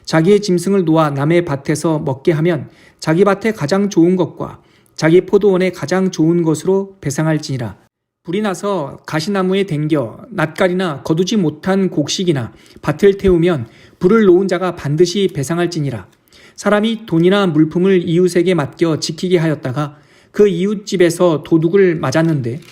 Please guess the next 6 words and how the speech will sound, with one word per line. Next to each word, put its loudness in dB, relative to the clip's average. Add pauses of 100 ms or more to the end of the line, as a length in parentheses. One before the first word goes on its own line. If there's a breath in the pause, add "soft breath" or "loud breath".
(360 loud breath)
그 4
도둑이 0
잡히면 -2
갑절을 0
배상할 -2
것이요 -6